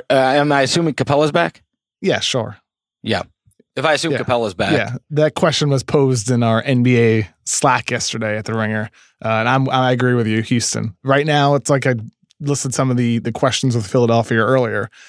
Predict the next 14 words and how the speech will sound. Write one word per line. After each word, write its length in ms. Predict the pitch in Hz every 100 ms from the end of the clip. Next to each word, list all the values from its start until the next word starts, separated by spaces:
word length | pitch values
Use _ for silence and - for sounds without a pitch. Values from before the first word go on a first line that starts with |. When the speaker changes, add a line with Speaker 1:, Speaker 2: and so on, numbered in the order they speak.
| - _
Speaker 2:
They're 240 | 139 143 143
probably 240 | 160 135
better 260 | 120 131 120
set 220 | - 127
up 140 | 113
long-term, 480 | 117 131 165 117 110
but 120 | 113
right 240 | 107 127 123
now, 220 | 120 107
Houston's 540 | 107 113 - 101 - - _ _ _
closer 300 | - - -
to 100 | 98
a 40 |
title. 380 | 92 - - -